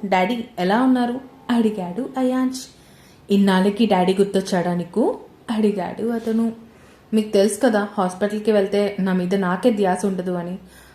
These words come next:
అందుకే ఎందుకో ఈ మధ్య మీరు బాగా గుర్తొస్తున్నారు. నేను ఇంటికి రావచ్చా?" అడిగాడు అయాన్ష్. "అలా అంటావేంటి బాబు, ఇది నీ ఇల్లు. నువ్వు ఎప్పుడు కావాలనుకుంటే అప్పుడు రావచ్చు. నీకెవరైనా అడ్డు చెప్తారా?"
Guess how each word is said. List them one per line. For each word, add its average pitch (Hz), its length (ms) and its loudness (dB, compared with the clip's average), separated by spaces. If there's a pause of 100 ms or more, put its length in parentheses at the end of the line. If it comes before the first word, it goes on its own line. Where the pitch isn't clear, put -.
(140)
అందుకే 190 420 -4 (120)
ఎందుకో 175 320 -2
ఈ 247 60 4
మధ్య 226 300 4
మీరు 226 180 4
బాగా 196 300 0
గుర్తొస్తున్నారు. 196 760 -4 (460)
నేను 190 160 2
ఇంటికి 180 300 0
రావచ్చా?" 214 460 0 (360)
అడిగాడు 208 520 -4
అయాన్ష్. 254 600 -4 (720)
"అలా 180 220 2
అంటావేంటి 233 580 4
బాబు, 170 360 -2 (160)
ఇది 214 180 2
నీ 202 120 6
ఇల్లు. 233 340 4 (440)
నువ్వు 202 180 4
ఎప్పుడు 185 300 0
కావాలనుకుంటే 220 760 2
అప్పుడు 220 260 2
రావచ్చు. 190 440 -2 (460)
నీకెవరైనా 254 520 4
అడ్డు 240 160 2
చెప్తారా?" 254 640 0